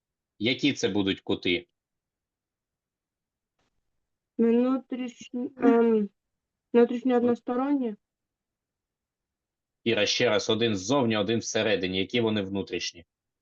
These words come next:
Speaker 1: Внутрішньо односторонні, якщо, то їх сума повинна бути сто вісімдесят градусів.
Speaker 2: Та ні,
Speaker 1: Вони не будуть
Speaker 2: односторонні.
Speaker 1: рівними. Від?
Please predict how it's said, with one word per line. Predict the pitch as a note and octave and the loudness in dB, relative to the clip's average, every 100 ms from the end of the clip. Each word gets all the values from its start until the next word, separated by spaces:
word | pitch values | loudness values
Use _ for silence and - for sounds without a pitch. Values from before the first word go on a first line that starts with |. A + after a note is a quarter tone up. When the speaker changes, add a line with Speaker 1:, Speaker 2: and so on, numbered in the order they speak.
| _ _ _ _ _ _ _ _ _ _ - | _ _ _ _ _ _ _ _ _ _ -6
Speaker 1:
Внутрішньо | A2 C#3 C#3 B2 B2+ | -2 2 4 4 6
односторонні, | A#2+ B2 B2 C#3 D3+ F3 | 6 4 4 6 8 8
якщо, | B2+ A#2 - A2 | 6 4 2 0
то | A#2+ | 2
їх | B2 A#2+ | 0 0
сума | C#3+ A#2 B2+ | 0 2 2
повинна | G#2+ G#2 G#2 | 0 0 0
бути | G2 G#2 G2+ | 0 -2 -2
сто | - G#2+ | -2 -2
вісімдесят | G2+ - G2 F#2 - F#2+ | 0 -2 -2 -4 -2 -2
градусів. | F#2+ F2+ E2+ - F2+ - - | 0 0 -2 -10 -12 -10 2
Speaker 2:
Та | |
ні, | B3+ C#4+ | 6 8
Speaker 1:
Вони | A2 A2+ | 8 8
не | A#2+ | 8
будуть | - - | 6 6
Speaker 2:
односторонні. | - F#2+ F2 | 4 4 2
Speaker 1:
рівними. | F2 B3+ A3 _ _ _ _ _ _ _ | 0 -2 -4 _ _ _ _ _ _ _
Від? | F#2 A2+ D#3+ E3 - | -2 2 2 0 -4